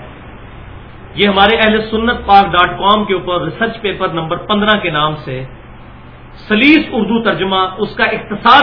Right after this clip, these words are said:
کر کے وہ تقریباً بیس صفحات کو چار صفحات پہ، دو ورقوں پہ میں لے کے آیا ہوں الحمدللہ۔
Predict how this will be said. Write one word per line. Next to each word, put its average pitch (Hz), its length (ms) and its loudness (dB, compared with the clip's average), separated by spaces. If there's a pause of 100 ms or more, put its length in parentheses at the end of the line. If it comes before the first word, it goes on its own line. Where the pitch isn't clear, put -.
کر 254 200 6
کے 170 120 0 (760)
وہ 202 120 2
تقریباً 220 480 0
بیس 262 260 0
صفحات 202 380 2
کو 220 120 0
چار - 260 6 (100)
صفحات 151 320 0 (100)
پہ، 104 60 -12 (580)
دو 254 220 8
ورقوں 190 300 2
پہ 175 120 0
میں 160 140 -2
لے 131 120 -4
کے 120 120 -8
آیا 110 100 -8
ہوں 113 100 -10
الحمدللہ۔ 110 580 -8